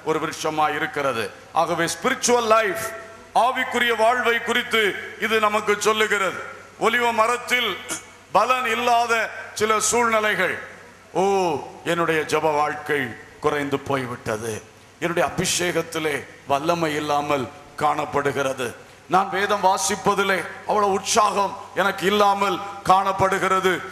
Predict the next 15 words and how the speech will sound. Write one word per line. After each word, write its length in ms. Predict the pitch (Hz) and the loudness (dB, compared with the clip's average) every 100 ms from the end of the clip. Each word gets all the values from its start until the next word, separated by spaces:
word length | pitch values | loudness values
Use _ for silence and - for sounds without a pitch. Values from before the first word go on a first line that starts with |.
| - | -6
என்று 320 | - 220 226 233 | 0 0 2 0
நீங்கள் 320 | 220 220 214 | 2 0 2
தொய்ந்து 400 | 196 226 226 220 | 2 2 2 2
போய் 240 | 214 220 | 4 4
இருக்கிறீர்கள். 840 | 208 214 214 214 208 185 170 - - - - | 2 0 2 2 2 0 -2 -4 -12 -18 -6
அதனால் 640 | 156 202 262 269 277 285 | -2 2 2 4 2 2
தொடர்ந்து 420 | 277 220 254 269 285 | 0 2 2 2 0
சோர்வுக்கு 600 | - 233 254 247 240 233 | 2 2 2 0 0 0
இடம் 260 | 214 226 | 0 2
கொடுக்காதபடி 880 | 220 214 214 202 202 190 190 196 151 - - - | 2 2 2 2 2 2 2 2 -2 -8 -16 -6
தொடர்ந்து 600 | - 151 180 185 208 208 208 | -2 2 2 2 0 0 2
கர்த்தருக்குள் 720 | 170 - 214 214 180 185 170 - - - | -2 0 2 2 2 2 2 -4 -6 0
மகிழ்ச்சியாக 880 | 156 175 160 160 170 156 147 135 - - 135 | 0 0 -2 2 4 4 2 -2 -4 -8 0
முன்வாருங்கள். 800 | 160 165 147 135 131 120 107 101 - | 2 4 2 2 -2 -2 -4 -4 0
அல்லேலூயா. 920 | 160 185 190 196 202 208 208 202 160 | 2 4 4 4 4 4 4 4 2